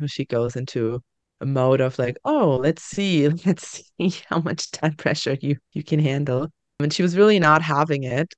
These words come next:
and really didn't want me to leave at daycare. And I really, like, tried be super gentle, super patient, really address all her feelings and all that. But then at one point I said,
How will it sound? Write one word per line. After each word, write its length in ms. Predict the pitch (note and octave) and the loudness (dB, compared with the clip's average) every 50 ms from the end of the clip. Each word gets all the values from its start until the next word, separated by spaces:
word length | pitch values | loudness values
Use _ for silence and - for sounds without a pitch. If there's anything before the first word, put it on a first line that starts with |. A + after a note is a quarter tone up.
| _ - | _ -2
and 720 | D3 D3 C#3+ C#3 C3+ C3+ C#3 C#3 C#3 C#3 C#3 C3+ C3+ - - - _ _ - | -2 0 0 0 0 0 0 -2 -2 -2 -2 -4 -4 -6 -8 -12 _ _ -6
really 280 | C#3+ C#3+ D3 D3 D3+ D3 | 2 4 6 6 6 4
didn't 260 | - D3 D3 D3+ D3 | 2 0 0 0 0
want 120 | C#3 C#3 | 0 0
me 60 | D3 D3 | 2 2
to 100 | D3 D3 | 2 0
leave 440 | C#3 C3+ C3 B2+ C3 C3+ C3+ - | 0 -2 -4 -2 -2 -2 -2 -2
at 120 | D3 C3 - | -4 -2 -2
daycare. 580 | - B2+ B2 - - - C3 B2 B2 B2+ A#2+ A#2 - | -2 -2 -2 -4 -6 -6 -6 -6 -6 -8 -10 -12 -10
And 80 | C3+ C3+ | -8 -4
I 40 | C3 | -4
really, 260 | B2+ C3 C3 C3 C3 | -2 -2 -2 -2 -2
like, 260 | C3+ C3+ C3 C3+ - | -4 -4 -6 -6 -8
tried 580 | - - - B2 C3 C3 B2+ B2 A#2+ B2 A#2+ - - _ _ | -6 -4 -4 -4 -4 -4 -4 -2 -2 -2 -2 -4 -10 _ _
be 80 | - C3 | -2 -2
super 320 | - - A#3 G#3+ G#3+ A#3 | 4 4 6 8 8 6
gentle, 480 | A3+ - G3+ G#3+ G3 F#3 F#3+ F#3+ F#3 F3+ | 6 6 6 6 6 6 4 4 4 2
super 280 | - - G#3 F3+ G3 F3+ | 2 2 2 2 2 0
patient, 600 | - F3+ F#3 E3+ E3+ - - E3+ E3 D#3+ E3 E3 | 2 2 2 2 2 2 2 2 2 2 2 2
really 220 | E3 E3 E3+ E3 | 2 2 2 2
address 300 | E3 D#3 E3 D#3+ D3+ - | 2 2 2 0 0 0
all 140 | - D#3+ D#3 | -2 -2 -2
her 140 | E3 F3 E3 | -2 -4 -4
feelings 680 | - - D#3 D#3 D3+ D3 C#3+ C#3+ C#3+ C#3+ D3 D3+ - | 0 0 2 2 2 2 0 -2 -2 -2 -2 -2 -2
and 80 | D3 | -2
all 180 | C#3 - C#3+ C#3+ | -2 0 0 0
that. 360 | C#3+ C#3 - E3 C3+ C3+ C3+ - | 0 0 2 2 2 0 0 0
But 160 | D#3 D3 - | 0 2 4
then 140 | D#3 D3+ D3+ | 4 4 4
at 140 | D3+ D3+ | 4 2
one 200 | - D#3 D#3 E3 | 0 -2 -2 -2
point 440 | D#3 D3+ D3+ C#3+ C#3+ C#3 C3+ C#3 C#3 - | -2 0 0 2 2 2 2 0 -2 -2
I 120 | - D3 | -2 -2
said, 400 | D3+ - - D3+ C#3 C3+ C3+ C3+ | -4 0 2 2 4 4 4 2